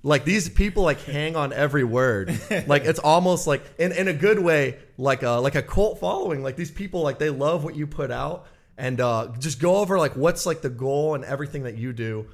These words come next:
Speaker 1: on the channel.
Speaker 2: Um, I just try to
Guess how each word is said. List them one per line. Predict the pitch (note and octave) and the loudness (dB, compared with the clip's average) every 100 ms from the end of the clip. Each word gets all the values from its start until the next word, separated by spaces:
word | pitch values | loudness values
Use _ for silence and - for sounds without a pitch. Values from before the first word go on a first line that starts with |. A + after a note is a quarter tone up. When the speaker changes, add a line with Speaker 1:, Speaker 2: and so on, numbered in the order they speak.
| - - | -18 -12
Speaker 1:
on | A#2 | -10
the | G#2+ | -10
channel. | G2+ G2+ G2 F#2+ F2+ F#2 _ _ _ - - _ _ | -10 -12 -10 -12 -14 -16 _ _ _ -20 -20 _ _
Speaker 2:
Um, | F3 F3+ F3 | -8 -6 -6
I | F3+ G#3 | -8 -10
just | A3 - | -12 -8
try | F#3+ | -6
to | E3+ D3+ C3 | -6 -6 -8